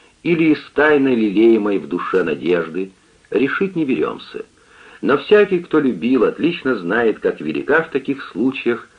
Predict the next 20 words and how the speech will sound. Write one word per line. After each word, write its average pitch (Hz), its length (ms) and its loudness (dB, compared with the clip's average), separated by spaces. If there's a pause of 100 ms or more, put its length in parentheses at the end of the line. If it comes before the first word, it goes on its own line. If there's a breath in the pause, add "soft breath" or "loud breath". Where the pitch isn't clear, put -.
(160 soft breath)
роль 107 380 2 (240)
надежды. 80 720 -4 (680 soft breath)
Ибо 151 240 4
из 151 100 2
всех - 480 -2 (120)
способностей, 107 840 -2
создаваемых 78 640 -4
в 67 100 -16
душе 76 280 -4
любовью, 139 540 0 (300 loud breath)
удивительнее 175 640 0
всего 156 360 0
способность 143 720 0
не 117 120 0
терять 120 340 2
надежды 98 540 0
среди 85 260 -6
самого 90 460 -2
мрачного 104 560 -2
отчаяния. - 800 -6